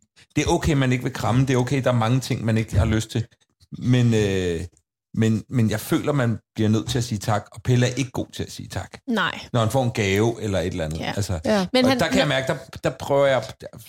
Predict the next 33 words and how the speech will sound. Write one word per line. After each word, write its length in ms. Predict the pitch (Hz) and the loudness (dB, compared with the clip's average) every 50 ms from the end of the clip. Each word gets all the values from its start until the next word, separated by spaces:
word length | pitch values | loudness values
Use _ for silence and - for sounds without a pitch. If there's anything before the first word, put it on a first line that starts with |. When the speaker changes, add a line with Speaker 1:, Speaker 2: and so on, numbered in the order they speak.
| - - - | -10 -4 -4
Speaker 2:
Ja. 100 | - - | -2 0
Speaker 1:
presse 260 | - 123 127 123 139 | 0 0 0 2 2
ham 60 | 127 | 2
lidt, 160 | 110 113 - | 2 0 0
og 60 | - | 2
Speaker 2:
Men 60 | - 262 | 2 2
Speaker 1:
jeg 80 | 254 | 4
ved 80 | 247 160 | 4 4
ikke, 100 | 156 143 | 2 2
om 40 | 143 | 2
det 60 | 139 139 | 2 2
er 40 | |
en 40 | 135 | 4
Speaker 2:
tror 100 | 311 311 | 4 4
Speaker 1:
god 100 | 302 294 | 4 4
Speaker 2:
I 20 | 302 | 4
Speaker 1:
idé, 40 | 311 | 2
Speaker 2:
ikke, 120 | 311 294 | 2 2
det 60 | 320 | 2
er 40 | 311 | 2
en 60 | 285 269 | 2 2
normal 280 | 269 254 254 269 262 | 2 2 2 2 2
Speaker 1:
men 80 | 214 208 | 2 2
altså 140 | - - 226 | 2 2 2
Speaker 2:
børneting, 580 | 233 240 254 262 262 - - - - 240 - - | 2 2 2 0 0 -2 -4 -4 -4 -4 -2 -4
at 140 | - 214 - | -4 -4 -2
man 180 | 220 208 208 196 | 0 0 0 -2
skal 180 | - - 226 | -2 -4 -4
sige, 320 | - - - 233 220 214 214 - _ _ _ - | -4 -2 -2 0 0 0 -2 -4 _ _ _ -12
"Siger 220 | - - - 233 208 | -10 -6 -2 0 0
du 60 | 220 | 2
lige 140 | 220 247 254 | 2 2 2
tak 220 | - - 254 - | 0 -4 -8 -8